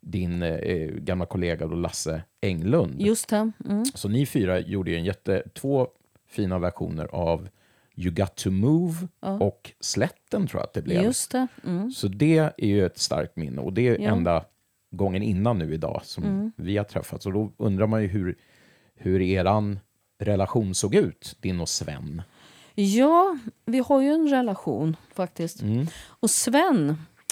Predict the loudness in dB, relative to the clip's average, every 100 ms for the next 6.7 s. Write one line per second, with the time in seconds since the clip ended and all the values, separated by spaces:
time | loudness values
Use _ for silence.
0 | -12 -20 _ -2 0 2 0 2 2 4
1 | 4 2 0 0 2 2 0 -4 -4 2
2 | 2 2 -2 -2 -8 -6 -4 -4 -4 -4
3 | -4 -4 -4 -2 -6 -6 -4 -2 2 2
4 | 0 -2 -6 -6 -2 0 2 -2 _ _
5 | -16 -16 -16 -6 -2 0 0 -2 -6 _
6 | _ -6 -2 0 2 0